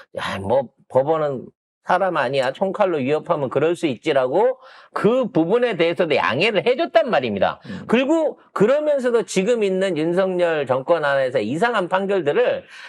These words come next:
Speaker 1: 그나마 꾹꾹 눌러 참아줬어. 왜? 법을 지키지 않으면, 법을 지키지 않으면 이 나라가 공화국이고 민주공화국인 그,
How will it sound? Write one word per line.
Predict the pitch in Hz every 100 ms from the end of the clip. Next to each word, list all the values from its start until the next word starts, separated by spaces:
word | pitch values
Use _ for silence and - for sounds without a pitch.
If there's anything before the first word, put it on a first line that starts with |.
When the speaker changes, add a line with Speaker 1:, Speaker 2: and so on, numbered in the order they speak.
| -
Speaker 1:
그나마 | 196 233 311 294 277
꾹꾹 | - 330 - 359 285
눌러 | 202 240
참아줬어. | - 311 302 196 123 135 98 -
왜? | 107 202 277 - _ _ -
법을 | 208 330 262
지키지 | 165 - 233 196
않으면, | 98 104 143 113 87 85 120 151 101 69 78 _ _ _
법을 | 170 220
지키지 | 151 139 170 143
않으면 | 123 135 - - -
이 | 156
나라가 | 226 247 220 202
공화국이고 | - 139 208 247 226 196 143
민주공화국인 | 131 180 226 165 165 165 147 139 110
그, | - 127 110